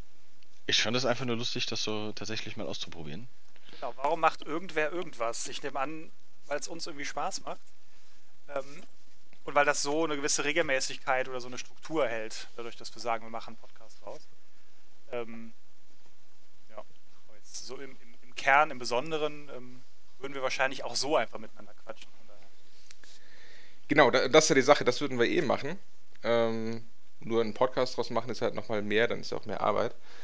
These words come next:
Speaker 3: Aber also ich für mich, äh, finde zum Beispiel, es ist halt interessant, das mal zu durchsteigen, was man da so alles tun muss. Podcast ist ja eh grad so ein Mega-Hype-Thema überall. Also irgendwie jetzt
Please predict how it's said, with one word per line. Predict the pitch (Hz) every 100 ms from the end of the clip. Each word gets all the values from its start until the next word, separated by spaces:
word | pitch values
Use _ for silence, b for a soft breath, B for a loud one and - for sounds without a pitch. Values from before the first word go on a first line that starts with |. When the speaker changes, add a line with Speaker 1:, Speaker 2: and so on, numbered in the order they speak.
| B B B
Speaker 3:
Aber | - 113
also | 120 - B B
ich | 139 -
für | 147
mich, | 143 - - - -
äh, | 135 147 156
finde | - 156
zum | -
Beispiel, | 143 139 - -
es | - -
ist |
halt | 131
interessant, | - - - 110 143 143 - - B B B B B B B B - - - -
das | 120 - 147
mal | 143 139
zu | 135 139
durchsteigen, | 127 - - 123 151
was | 120 -
man | 131
da | 120
so | 123
alles | 117 110
tun | - 147 151
muss. | 151 - - 107 -
Podcast | 131 - 123
ist | 101 135
ja |
eh | 110 127
grad | 135 123
so |
ein | 117 110
Mega-Hype-Thema | 110 123 135 123 120 - 131 131 127
überall. | 127 120 117 135
Also | 110 98
irgendwie | 107 110 101
jetzt | 101 101 -